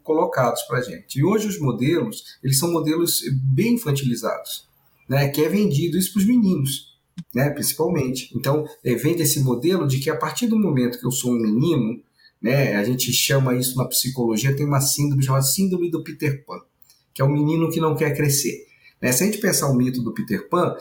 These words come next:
ele, a história, né? Não é um mito, é uma história do Peter Pan,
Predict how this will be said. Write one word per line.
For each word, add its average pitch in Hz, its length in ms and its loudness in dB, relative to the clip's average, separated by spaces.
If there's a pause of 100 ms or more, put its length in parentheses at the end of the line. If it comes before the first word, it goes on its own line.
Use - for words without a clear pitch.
(260)
ele, 139 500 2
a 95 80 0
história, 120 420 0
né? 131 280 0
Não 98 100 -2
é - 20 0
um 98 40 0
mito, 95 300 -4
é 82 80 -4
uma 95 260 -4
história - 440 0 (240)
do - 80 -8
Peter 127 320 -4
Pan, 196 200 0